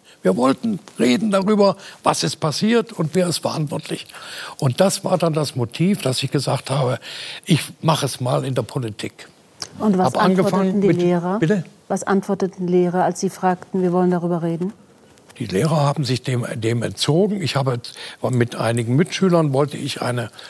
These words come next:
Speaker 1: eine Gedenkveranstaltung machen an der Schule. Zum zwanzigsten Juli neunzehnhundertachtundvierzig, neunundvierzig in Tegernsee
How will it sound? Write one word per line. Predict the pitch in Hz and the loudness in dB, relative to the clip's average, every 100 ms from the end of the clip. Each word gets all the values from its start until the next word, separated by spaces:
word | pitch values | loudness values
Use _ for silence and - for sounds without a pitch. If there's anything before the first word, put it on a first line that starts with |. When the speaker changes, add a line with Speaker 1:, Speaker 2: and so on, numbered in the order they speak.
| - - - | -20 -12 -4
Speaker 1:
eine | 123 120 117 | -2 -2 -4
Gedenkveranstaltung | 123 123 175 - 160 156 147 160 143 139 | -2 -2 -2 -4 -4 -4 -2 -2 0 0
machen | 135 | -2
an | 123 | -2
der | 113 113 | -4 -4
Schule. | - 170 196 190 - - - - - 117 | 0 2 4 0 -6 -20 -20 -10 -8 -2
Zum | 110 | -2
zwanzigsten | - 143 131 117 - | 0 -2 -2 -6 -6
Juli | 117 170 196 190 | 0 2 4 4
neunzehnhundertachtundvierzig, | 180 131 127 - 123 117 131 123 113 - - - - - - - 127 131 - - | 4 2 0 -4 -4 -2 -2 -2 -4 -10 -10 -8 -8 -8 -8 -4 -2 -2 -4 -2
neunundvierzig | 143 180 180 175 156 - - | 2 2 2 -2 -4 -8 -14
in | 127 | -14
Tegernsee | - 175 165 156 165 147 | -2 0 2 0 -2 -4